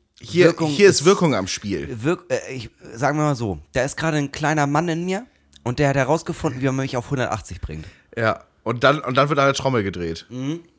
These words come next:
Speaker 2: Mhm.
Speaker 1: Aber ordentlich.
Speaker 2: Boah, dazu eine Zigarette macht das auch gar nicht, gar, das ganze Ding auch gar nicht mehr so schmackhaft, merke ich gerade.
Speaker 1: Ja,
Speaker 2: Ui.
Speaker 1: aber ich finde, es ist doch was mit Stil.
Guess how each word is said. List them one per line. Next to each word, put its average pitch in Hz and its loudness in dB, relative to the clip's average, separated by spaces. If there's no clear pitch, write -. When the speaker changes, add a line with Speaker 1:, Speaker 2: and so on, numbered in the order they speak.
Speaker 2:
Mhm. 127 -6
Speaker 1:
Aber 120 4
ordentlich. 123 2
Speaker 2:
Boah, 117 2
dazu 117 -4
eine 139 -2
Zigarette 143 -4
macht 143 -2
das 127 -10
auch 131 -10
gar 135 -4
nicht, 139 -10
gar, 127 -6
das 123 -10
ganze 139 -6
Ding 135 -6
auch 123 -8
gar 131 -6
nicht 135 -6
mehr 131 -8
so 120 -12
schmackhaft, 113 -10
merke 82 -12
ich 82 -16
gerade. - -20
Speaker 1:
Ja, 180 2
Speaker 2:
Ui. - -6
Speaker 1:
aber 151 2
ich 156 0
finde, 214 2
es 151 -2
ist 147 -6
doch 175 0
was - -4
mit 131 -4
Stil. 175 -6